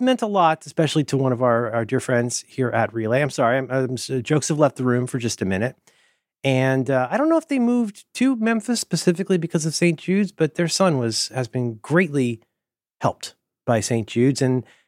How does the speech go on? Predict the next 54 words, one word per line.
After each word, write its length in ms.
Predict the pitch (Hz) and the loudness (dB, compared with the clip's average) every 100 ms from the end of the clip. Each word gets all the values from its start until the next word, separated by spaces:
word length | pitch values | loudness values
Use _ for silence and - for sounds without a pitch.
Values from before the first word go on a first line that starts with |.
| _ - | _ -2
I 80 | |
guess 240 | 143 170 - | 2 2 0
you 80 | 151 | 0
could, 160 | 151 | 0
I 100 | 104 | 2
don't 120 | 135 | 0
know, 100 | 120 | 0
think 200 | 151 156 | 0 -4
about 200 | 131 143 | 0 2
it 20 | 131 | 2
a 40 | |
little 180 | 143 147 | 0 0
bit 140 | 170 | 0
like 160 | 160 131 | -2 -2
giving 260 | 175 185 | 0 0
back. 240 | 185 214 - | 0 0 0
But, 160 | 196 180 | -4 0
you 80 | |
know, 160 | 202 220 | 0 0
if 80 | 202 | 0
there's 220 | 175 - | -2 0
any 160 | 180 175 | 0 0
charity 400 | 180 180 180 180 | 0 0 2 0
that's 180 | 170 | -2
a 60 | 135 | -4
good 180 | 151 139 | -6 -2
cause, 420 | 135 123 127 - | 2 2 0 -2
it's, 260 | 131 107 - | -6 -6 -8
it's 140 | 127 | -10
Saint 240 | - 127 113 | -4 -4 -2
Jude's. 360 | 123 120 110 | 2 2 0
You 60 | 143 | -2
can 80 | 139 | 0
go 220 | 131 123 | 2 2
to, 480 | - - 127 120 120 | 0 -2 0 2 2
uh, 240 | 113 113 110 _ _ _ _ | 2 2 -2 _ _ _ _
well, 160 | 143 160 | -2 0
there's 200 | 160 156 | 0 0
a 40 | |
link 280 | 147 202 202 | 0 0 0
to 140 | 143 | -2
it. 40 | 135 | -2
This 160 | 135 | -2
is 80 | 143 | 0
a 20 | |
little 140 | 143 151 | 2 2
bit 140 | 139 | 0
confusing. 600 | - 113 120 117 110 107 | -4 -2 0 0 0 -2
We'll 120 | 131 | -2
put 180 | - 165 | 0 0
it 80 | 147 | 0
in 40 | |
<laughs> 20 | |
show 340 | 110 - - | 0 0 0